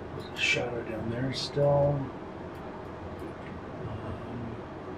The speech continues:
yeah, I'd say by and large that looks really good. Now let's see about those windows. I need to get that,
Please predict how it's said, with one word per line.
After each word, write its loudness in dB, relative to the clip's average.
yeah, 2
I'd 6
say 6
by 6
and 6
large 6
that 8
looks -2
really -2
good. 6
Now 2
let's 4
see 6
about 6
those 4
windows. 4
I -2
need 2
to -4
get -2
that, -2